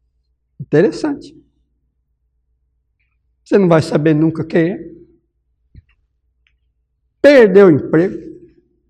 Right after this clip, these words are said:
recebeu as indenizações, uma bolada boa, ganhava bem. Comprou um aquário de água salgada, comprou aqueles peixes,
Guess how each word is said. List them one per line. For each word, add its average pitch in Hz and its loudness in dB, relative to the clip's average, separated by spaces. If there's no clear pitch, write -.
recebeu 196 4
as 123 -4
indenizações, 160 2
uma 156 -6
bolada 135 2
boa, 147 -2
ganhava 143 0
bem. 143 2
Comprou 226 4
um 220 0
aquário 180 4
de 147 2
água 175 4
salgada, 147 -2
comprou 269 2
aqueles 214 2
peixes, - 2